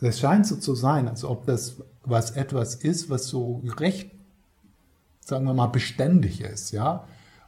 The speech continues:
Morgens Ärger, abends Ärger, nächster Tag Ärger, ärgerliche Träume, Ärger, Ärger. Aber der Grund dafür ist, dass das so erscheint, dass wir das füttern, dass wir den Ärger füttern.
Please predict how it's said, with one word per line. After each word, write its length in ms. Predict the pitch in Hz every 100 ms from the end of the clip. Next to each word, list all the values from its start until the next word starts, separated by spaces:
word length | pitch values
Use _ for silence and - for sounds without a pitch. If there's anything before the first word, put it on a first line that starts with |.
| -
Morgens 440 | 110 123 131 -
Ärger, 480 | 139 117 110 117 110
abends 440 | 107 113 120 117
Ärger, 460 | 127 110 107 110 107
nächster 400 | 101 104 120 104
Tag 400 | 113 113 113 127
Ärger, 640 | 117 113 120 113 117 117 - -
ärgerliche 580 | - 113 113 110 110 113
Träume, 800 | - - 107 120 127 127 123 120 123 - - -
Ärger, 680 | 117 110 117 117 113 113 113 120
Ärger. 580 | 107 110 113 113 113 117 - - - _ _ _ -
Aber 480 | - 117 113 113 - - 110 - - _ _ -
der 120 | 110
Grund 380 | 123 208 262 156
dafür 420 | - - 123 117
ist, 600 | 185 104 147 - - - - _ _ - _ _ _ - -
dass 240 | 127 120
das 120 | 123 -
so 160 | 123
erscheint, 560 | 117 110 - 185 139 120
dass 200 | 120 -
wir 120 | 123
das 180 | 117 -
füttern, 580 | - 185 180 110 87 92
dass 200 | - -
wir 80 | 117
den 160 | 113
Ärger 360 | 123 117 113 110
füttern. 500 | - - - 95